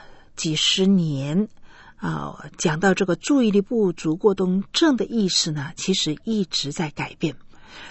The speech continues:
根据精神疾病诊断跟统计的一个标准所提供的正式的定义呢，这个疾病呢，包括了三种表现。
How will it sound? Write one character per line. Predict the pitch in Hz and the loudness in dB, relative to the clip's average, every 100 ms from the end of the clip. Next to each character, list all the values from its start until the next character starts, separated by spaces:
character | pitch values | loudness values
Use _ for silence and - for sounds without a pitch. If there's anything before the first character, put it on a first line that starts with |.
| - | 2
根 | 240 | 4
据 | 233 247 247 247 | 4 2 2 2
精 | 240 269 277 302 | 0 2 4 2
神 | - 175 170 190 | 2 2 0 -2
疾 | - 165 156 185 | -4 -6 -4 -2
病 | - 247 196 | 0 2 2
诊 | - 185 135 - | 0 -2 -2 -2
断 | 202 180 | 0 0
跟 | 160 156 151 | 0 -6 -6
统 | - 160 135 139 | -10 -8 -10 -8
计 | - | -6
的 | 190 - | -4 -4
一 | 170 | -2
个 | 170 | -2
标 | - 220 214 277 | 0 0 2 2
准 | 233 185 | 2 0
所 | - - 143 | -2 -4 -6
提 | - - 156 | -8 -6 -2
供 | - 190 | 0 -2
的 | 160 151 | -2 -2
正 | - 311 226 | 4 4 2
式 | - 185 | -2 -4
的 | 165 | -4
定 | 156 - 277 190 | 0 4 4 4
义 | 180 202 | 2 0
呢， | 156 135 - - - - - - | 0 -4 -10 -20 -20 -20 -20 2
这 | - | 4
个 | 330 208 | 4 2
疾 | - - 160 180 | -2 -6 -4 0
病 | 277 214 | 2 2
呢， | 156 131 - - - - | 0 -4 -8 -18 -12 2
包 | 180 175 | 2 2
括 | 175 - 180 | -2 -4 -2
了 | 147 139 - | -2 -6 -12
三 | - - 240 247 294 | -10 -2 2 4 4
种 | 294 180 165 | 2 -2 -2
表 | 156 - | -6 -6
现。 | - 170 | -2 -2